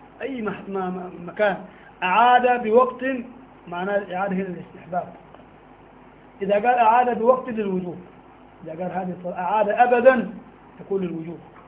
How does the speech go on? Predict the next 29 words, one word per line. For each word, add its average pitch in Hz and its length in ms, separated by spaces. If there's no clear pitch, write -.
إذا 175 120
قال: 233 240
"أعاد 233 360
بوقت"، 247 300
للاستحباب. 175 680
فهنا 214 280
لو 202 120
ما 226 140
عاد 226 160
الصلاة، 214 240
صلاته 220 260
صحيحة 190 300
برضه، 185 260
ما 170 120
دام 220 260
صلى 220 360
انتهى 208 300
من 196 160
صلاته 202 220
ما 190 120
تبين، 214 440
يعني، 196 340
بالنجاسة، 208 540
أو 226 120
كان 233 220
عاجزا 220 420
عن 214 60
إزالة 208 320
النجاسة 208 540